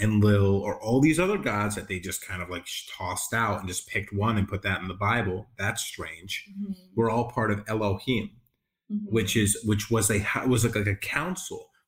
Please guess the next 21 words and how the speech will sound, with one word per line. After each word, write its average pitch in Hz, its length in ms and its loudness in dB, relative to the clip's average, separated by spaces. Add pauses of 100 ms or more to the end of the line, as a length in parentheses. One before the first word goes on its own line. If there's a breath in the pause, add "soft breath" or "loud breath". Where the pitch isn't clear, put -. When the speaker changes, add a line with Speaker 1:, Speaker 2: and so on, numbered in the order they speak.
Speaker 1:
This 147 240 0
seemed 185 220 2
to 190 40 2
be 151 140 2
set 135 240 0
up 147 240 -4
in 113 60 -2
the 107 80 -2
same 117 300 2
kind 117 160 0
of 107 60 -2
structure - 400 -2
the 110 60 2
way 104 100 6
we 107 160 6
would 117 140 4
structure - 420 -2
councils 98 640 0 (160 loud breath)
in 90 100 -8
a 87 60 -8
kingdom. 139 440 0